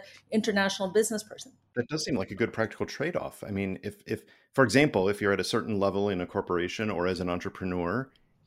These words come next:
Speaker 2: and you have business meetings that face-to-face facilitation, you know, really is important for, you can't race to a meeting in Paris on a Pakistani passport.
Speaker 1: No.
Speaker 2: But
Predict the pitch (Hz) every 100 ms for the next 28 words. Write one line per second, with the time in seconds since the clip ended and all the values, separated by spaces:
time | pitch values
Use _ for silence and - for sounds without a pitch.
0 | - 104 98 90 92 87 80 98 104 98
1 | 101 95 92 98 101 92 - - 95 -
2 | 92 - 95 92 - - _ _ _ -
3 | 101 101 95 - 95 - 95 92 87 _
4 | _ _ - 80 _ - 113 76 95 117
5 | 104 90 85 78 156 135 123 - 87 85
6 | 90 _ _ _ _ _ _ _ 117 113
7 | 175 - 104 131 - - 107 101 104 104
8 | 92 82 113 110 85 - 87 85 - 95
9 | 90 - 87 82 78 113 101 - - -
10 | - _ _ - 92 87